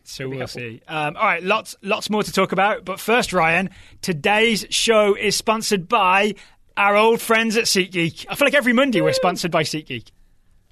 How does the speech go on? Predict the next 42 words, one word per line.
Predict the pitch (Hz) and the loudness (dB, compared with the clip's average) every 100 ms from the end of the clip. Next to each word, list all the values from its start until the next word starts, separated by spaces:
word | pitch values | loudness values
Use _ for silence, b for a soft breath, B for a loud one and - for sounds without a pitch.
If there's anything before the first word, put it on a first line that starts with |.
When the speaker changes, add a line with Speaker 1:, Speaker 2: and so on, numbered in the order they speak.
| _ | _
Speaker 2:
Yeah, | - 160 | -2 -2
I, | 147 156 | 0 -2
I | |
do | 202 | -2
seem | 302 180 | -4 -10
to | 185 | -12
talk | 185 | -10
about | 165 156 | -4 -4
them | 131 | -4
a | 147 | -4
lot, | 143 | -4
and | 95 | -4
I | 117 | -2
like | 147 196 | -2 -2
talking | 123 104 | -4 -12
about | 104 98 90 | -8 -8 -8
them | 101 | -10
because | 110 110 | -12 -12
I | |
think | 110 101 | -12 -10
they're | 107 | -10
really | 110 117 117 | -6 -6 -6
good. | 104 113 110 - b b | -6 -6 -8 -10 b b
This | 131 | -8
is | 123 | -8
a | 117 | -10
place, | 104 123 117 - | -6 -6 -6 -8
of | 107 | -12
course, | 123 113 | -10 -8
where | 117 | -8
you | 110 | -8
can | |
get | 107 113 | -8 -8
all | 135 | -6
your | 123 120 | -4 -2
live | 120 117 | -2 -4
tickets | 131 127 120 | -8 -10 -10
for | - | -6
your | 110 | -6
music, | 110 139 196 185 196 165 | -4 -4 -4 -2 -2 -4
for | - 135 | -8 -6
your, | 120 | -6